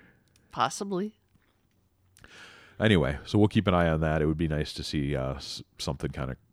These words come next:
Speaker 2: cool and crazy happening, and Spiegel World could certainly do it. All right. Um,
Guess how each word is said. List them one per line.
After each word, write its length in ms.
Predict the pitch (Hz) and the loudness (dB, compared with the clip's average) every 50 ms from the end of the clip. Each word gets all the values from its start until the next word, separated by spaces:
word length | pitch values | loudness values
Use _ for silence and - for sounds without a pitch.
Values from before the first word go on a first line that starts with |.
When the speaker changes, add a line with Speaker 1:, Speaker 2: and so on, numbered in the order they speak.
| _ _ | _ _
Speaker 2:
cool 240 | - - 73 69 65 | -6 -4 -2 -2 -2
and 100 | 62 60 | -4 -6
crazy 380 | - - 62 60 62 62 60 60 | -6 -6 -6 -6 -6 -6 -8 -8
happening, 440 | 65 - - - 73 71 69 69 | -8 -10 -10 -8 -6 -6 -6 -4
and 280 | 69 67 65 67 67 - | -6 -6 -6 -8 -8 -10
Spiegel 340 | - - - 78 73 73 69 | -10 -4 -2 0 4 4 4
World 280 | 71 69 69 67 67 - | 6 6 4 2 0 -2
could 180 | - - 69 | -6 -6 -4
certainly 360 | - - 80 73 65 65 71 71 | -2 0 -2 -2 0 -2 -4 -4
do 220 | 65 67 67 69 | -4 -4 -2 -2
it. 140 | 69 71 - - _ _ _ - - - - - - - - - - - - - - - - - - - - - - - - _ _ - | -2 -4 -6 -10 _ _ _ -20 -20 -20 -20 -20 -20 -20 -20 -20 -20 -20 -20 -20 -20 -20 -20 -20 -20 -20 -20 -20 -20 -20 -20 _ _ 0
All 200 | 117 120 120 117 | 4 4 6 6
right. 260 | 107 101 92 85 - - | 6 6 6 4 2 2
Um, 580 | 101 110 104 104 107 104 101 101 107 104 92 | 2 6 6 8 8 8 6 4 2 -4 -6